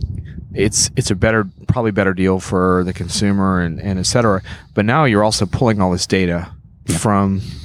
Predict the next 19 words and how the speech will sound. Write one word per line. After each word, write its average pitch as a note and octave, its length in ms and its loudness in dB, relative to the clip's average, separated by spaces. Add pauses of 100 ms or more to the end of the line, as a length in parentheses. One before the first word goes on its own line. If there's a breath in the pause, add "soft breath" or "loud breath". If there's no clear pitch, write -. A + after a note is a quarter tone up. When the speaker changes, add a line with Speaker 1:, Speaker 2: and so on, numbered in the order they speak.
(400 loud breath)
Speaker 1:
from G2 420 0
the F2+ 240 2
equipment, E2 500 -2
right? F#2 260 0
Speaker 2:
Yeah. G2+ 120 2
Speaker 1:
That G2 80 2
you G2 160 2
weren't G2 300 0
before. F#2 600 -2 (240 loud breath)
Speaker 2:
Yeah. - 180 -14 (180)
Speaker 1:
And, G#2+ 260 0
and, A2 160 2
s-, - 220 -2
and A2 240 -2
once C3+ 240 2
you G#2+ 160 0
gather A2+ 320 2
that F#2 240 0
data, F2 480 0